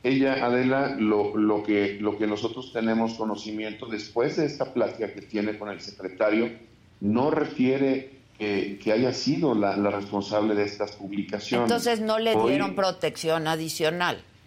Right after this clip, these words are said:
Speaker 1: Eh, no, no escuché la pregunta.
Speaker 2: Que si entonces no le dieron protección adicional.
Speaker 1: Sí, sí, sí, a eso me refería antes de este comentario. Hay acompañamiento por parte del Estado para poder, eh, garantizar su seguridad. Esto es definitivo, sí,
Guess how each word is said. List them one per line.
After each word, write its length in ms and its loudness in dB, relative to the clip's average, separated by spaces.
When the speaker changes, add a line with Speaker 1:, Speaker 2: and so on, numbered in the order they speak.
Speaker 1:
Eh, 280 2
no, 160 4
no 280 2
escuché 280 2
la 140 4
pregunta. 340 2
Speaker 2:
Que 100 2
si 120 0
entonces 500 0
no 180 2
le 180 2
dieron 320 0
protección 640 -6
adicional. 720 -4
Speaker 1:
Sí, 220 2
sí, 120 2
sí, 280 2
a 80 4
eso 160 2
me 100 4
refería 440 2
antes 180 -2
de 80 2
este 140 -6
comentario. 500 2
Hay 180 2
acompañamiento 840 2
por 200 -4
parte 280 0
del 160 4
Estado 540 0
para 300 2
poder, 500 2
eh, 420 2
garantizar 580 4
su 100 -4
seguridad. 400 2
Esto 280 2
es 80 2
definitivo, 560 0
sí, 280 -16